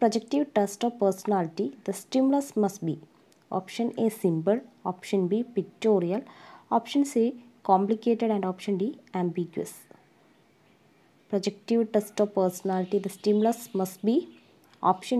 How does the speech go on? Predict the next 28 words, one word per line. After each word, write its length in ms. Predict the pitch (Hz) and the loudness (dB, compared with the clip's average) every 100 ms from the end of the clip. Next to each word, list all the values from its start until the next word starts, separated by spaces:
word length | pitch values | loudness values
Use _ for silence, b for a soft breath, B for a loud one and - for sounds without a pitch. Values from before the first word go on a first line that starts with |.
| 190 | 2
D 40 | 220 - - 180 | 0 -2 -6 0
ambiguous 480 | 180 190 208 214 208 180 | 2 4 4 4 4 0
ആണ് 180 | 160 240 - - | -2 -8 -8 -6
റൈറ്റ് 260 | 160 160 160 | -6 -6 -6
ആൻസർ. 340 | 156 - 175 - _ _ b b b b b b b b _ _ _ - | -6 -6 -8 -8 _ _ b b b b b b b b _ _ _ 0
Second 260 | 247 269 269 | 2 4 4
question, 400 | 262 - 233 214 294 - b b b - 269 | 2 4 4 4 0 -8 b b b 4 8
mild 260 | 277 320 - 277 | 8 6 2 4
mentally 300 | 254 269 262 | 4 4 2
retarded 340 | 196 214 208 214 - | 2 4 2 2 -2
people 260 | 190 - 208 196 | 0 0 -2 0
have 220 | 165 175 - b b b 226 | 2 0 -6 b b b 2
I 120 | 226 226 - | 2 0 2
Qs 240 | 269 277 - 175 | 4 4 2 2
of 140 | 175 175 - _ - _ _ - | 2 -2 -14 _ -20 _ _ -4
option 280 | 190 - 226 208 | -4 0 2 2
A 20 | 302 - | 0 0
forty 320 | 208 190 196 208 | 4 4 4 2
to 60 | 220 202 175 | 4 6 6
eighty, 280 | 175 208 294 - _ 180 | 2 -2 -4 -6 _ -2
option 240 | 190 - 214 | -2 0 0
B 80 | 208 240 | 2 2
fifty-five 600 | 208 - - 226 220 190 185 | 0 0 -2 0 2 0 0
to 100 | 233 240 | -2 -4
sixty-nine, 640 | 180 - 190 180 160 170 269 - - | -8 -4 0 0 0 -2 -4 -8 -6
option 260 | 170 - 214 208 | -6 0 -2 2
C 120 | 214 254 202 | 2 4 4
ninety 400 | 175 180 185 | 2 2 2